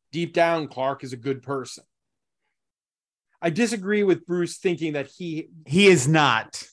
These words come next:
Speaker 2: Yeah.
Speaker 1: Right. Although, you know, I sit back and you wonder about that. You think that that might be Bruce being harder on himself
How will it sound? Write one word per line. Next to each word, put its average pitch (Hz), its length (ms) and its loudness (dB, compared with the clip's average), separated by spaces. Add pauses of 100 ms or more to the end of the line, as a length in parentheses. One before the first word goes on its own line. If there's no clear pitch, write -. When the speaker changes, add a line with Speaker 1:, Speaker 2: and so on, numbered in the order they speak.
(220)
Speaker 2:
Yeah. 123 280 2
Speaker 1:
Right. 160 240 -2 (1300)
Although, 226 420 2 (100)
you 240 140 -6
know, 226 80 -8
I 240 80 -6
sit 311 320 -8
back 269 280 -2
and 214 100 -6
you 190 80 -6
wonder 196 260 -2
about 170 280 0
that. 151 320 0
You 190 140 -12
think 254 300 -8
that 180 160 -8
that 196 300 0
might 170 420 -2
be 147 600 -6 (460)
Bruce 202 260 0
being 180 220 -2
harder 165 440 2
on 160 140 2
himself 160 680 -4